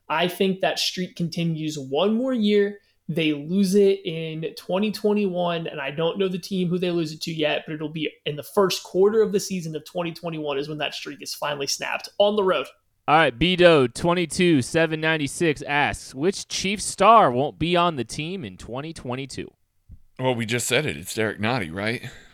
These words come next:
Speaker 3: He's a star. He qualifies, right?
Speaker 2: Does he?
Speaker 3: Uh, no. He
Speaker 2: Does
Speaker 3: doesn't
Speaker 2: he,
Speaker 3: probably
Speaker 2: though?
Speaker 3: qualify. Not, I assume that's not who B-Doe is looking at here. I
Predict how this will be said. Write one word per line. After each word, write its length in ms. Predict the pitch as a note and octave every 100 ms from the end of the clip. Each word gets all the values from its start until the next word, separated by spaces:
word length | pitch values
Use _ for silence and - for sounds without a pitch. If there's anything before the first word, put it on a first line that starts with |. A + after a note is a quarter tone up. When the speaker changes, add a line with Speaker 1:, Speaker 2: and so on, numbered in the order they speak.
| -
Speaker 3:
He's 180 | C3 G#2+
a 20 |
star. 360 | - G2 E2+
He 160 | F2 F#2+
qualifies, 580 | - G2+ E2 E2 D#2 F2
right? 260 | F#2 F#2 - - -
Speaker 2:
Does 260 | F3+ B3+
he? 280 | G4+ G#4 G4 _ _ _ _ -
Speaker 3:
Uh, 200 | G#2+ B2+
no. 300 | - - - - -
He 80 | -
Speaker 2:
Does 240 | A3+ D4
Speaker 3:
doesn't 100 | F4+
Speaker 2:
he, 60 | F4+
Speaker 3:
probably 300 | F#4 F4 G4
Speaker 2:
though? 60 | D#4+
Speaker 3:
qualify. 680 | G#2 F#2+ A#2 - F2+ F2+ F#2+
Not, 260 | A2 B2+ G#2+ C3 A#2
I 160 | C#3
assume 540 | C#3+ B2+ - G3 F#3 B2+
that's 280 | B2+ A2+ A2+
not 300 | G2+ G#2 F2
who 220 | F#2+ F#2
B-Doe 760 | D2 F#2+ F#2 F2+ F2+ F2 F2+ -
is 360 | F#2+ F2+ F#2+ G2+
looking 540 | G#2+ A2+ A#2 G#2 F#2 F2+
at 180 | F2+
here. 320 | E2+ F#2 F#2 - - _ _ _ -
I 460 | A2 B2 C3 C3